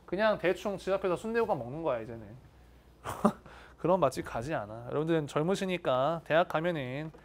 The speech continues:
이것저것 많이 가겠죠. 성수, 한남, 뭐 이태원 등등. 자, 이 문단 보겠습니다. 딱 봤을 때 검색 엔진은 빠른 시간 내에 검색 결과를 보여주기 위해서 데이터를 수집해서 인덱스를 미리 작성해 놓는데요. 얘들아, 미리라는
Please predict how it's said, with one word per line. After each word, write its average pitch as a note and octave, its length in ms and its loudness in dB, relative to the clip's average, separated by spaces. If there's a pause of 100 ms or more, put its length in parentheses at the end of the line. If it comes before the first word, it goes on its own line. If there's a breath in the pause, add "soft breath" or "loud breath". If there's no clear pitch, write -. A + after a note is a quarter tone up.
(280 soft breath)
이것저것 F#3 380 2
많이 D3+ 180 2
가겠죠. C3+ 640 -6
성수, E3+ 460 -4
한남, D#3+ 640 -6
뭐 G#2 280 -10
이태원 B2+ 440 -8
등등. A#2+ 600 -12 (640 loud breath)
자, F#3+ 120 -2
이 G#3+ 100 2
문단 B3+ 460 6
보겠습니다. F#3+ 720 0 (140)
딱 G3+ 140 0
봤을 G#3 380 2
때 G#3 300 -2 (960 soft breath)
검색 C4+ 500 8
엔진은 C4 720 2
빠른 D4+ 380 10
시간 C#4+ 360 4
내에 A#3 260 4
검색 B3 420 6
결과를 B3 280 6
보여주기 G#3 600 4
위해서 F#3 760 4
데이터를 A3+ 580 4
수집해서 A3+ 640 2
인덱스를 A#3 1080 2
미리 B3+ 520 4
작성해 A#3+ 500 2
놓는데요. E3+ 640 0
얘들아, C#3+ 240 -2
미리라는 A#3+ 800 2